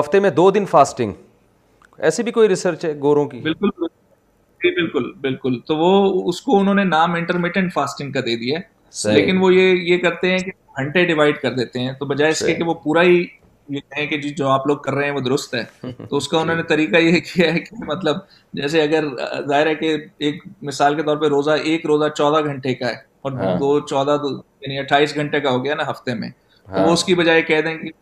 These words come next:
Speaker 2: یار آٹھ، آٹھ گھنٹے تین دفعہ کر لو، تو وہ اس کے
Speaker 1: صحیح ہے۔
Speaker 2: قریب ہی پہنچ گیا۔
Speaker 1: ٹھیک، ٹھیک، ٹھیک۔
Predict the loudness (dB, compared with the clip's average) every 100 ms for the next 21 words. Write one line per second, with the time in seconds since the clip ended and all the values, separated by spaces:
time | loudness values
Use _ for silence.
0 | 0 2 4 4 2 -2 -4 -10 -2 0
1 | 0 -4 -12 _ -6 -4 -4 -2 -2 -2
2 | -2 -4 -6 _ -20 -12 -4 4 6 6
3 | 4 0 -2 -2 -4 -4 -6 -8 -10 _
4 | _ -20 -20 _ -2 0 0 -4 -4 -2
5 | -4